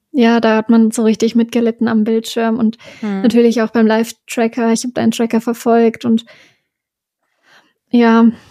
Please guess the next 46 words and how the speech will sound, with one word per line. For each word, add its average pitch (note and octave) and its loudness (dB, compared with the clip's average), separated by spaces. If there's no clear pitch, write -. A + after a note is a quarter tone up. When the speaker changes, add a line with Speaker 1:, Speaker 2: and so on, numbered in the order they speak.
Speaker 1:
es A#3+ -2
ist B3+ -2
natürlich A#3+ 0
immer A3+ 0
beschissen A#3 -2
und A3+ -4
eine B3 2
Entscheid-, A#3 -2
die B3 -2
Entscheidung A#3 0
auszusteigen, A3+ -4
die A3+ 0
fällt A3+ -4
einem A#3 -4
immer, A3+ -4
immer B3+ 2
super A3+ -2
schwer, A3 0
weil G#3+ 0
das, G3+ -8
man A3+ 2
trifft A#3+ -4
nicht A#3 0
von B3 -6
einem A#3 0
auf A3 -6
den A3 -10
anderen A3+ -2
Sekunde A3+ 0
die A3 -2
Entscheidung, A3 -2
"Okay, G#3+ -4
jetzt G#3+ -4
bleib A3 0
ich A3+ -4
stehen A3 0
und G#3+ -2
dann A3 -2
ist A3+ -6
es - -10
vorbei", A3 -2
sondern A3 -2
da A3 -2
geht A3 0
einem A3 -2
dann G#3+ -2